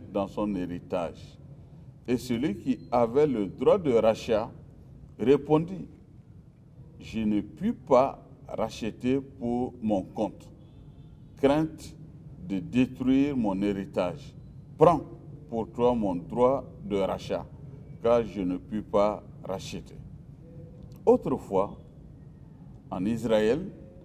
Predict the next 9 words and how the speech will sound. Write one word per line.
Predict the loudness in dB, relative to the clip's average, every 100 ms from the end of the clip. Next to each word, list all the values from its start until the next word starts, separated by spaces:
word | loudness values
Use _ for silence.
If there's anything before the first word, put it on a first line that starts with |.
| -20 -20 -16 -2
pour | 2 2
valider | 8 8 8 2 -4 0 4 4 2
une | 2 2 4
affaire | 2 2 6 6 6 2
quelconque | 2 2 2 0 0 -8 -20 -20 -20 -20 -20 -8
relative | 0 4 8 6 6 -2 -2 0
à | 2 2 2
un | 4 8
rachat | 8 6 2 2 2 2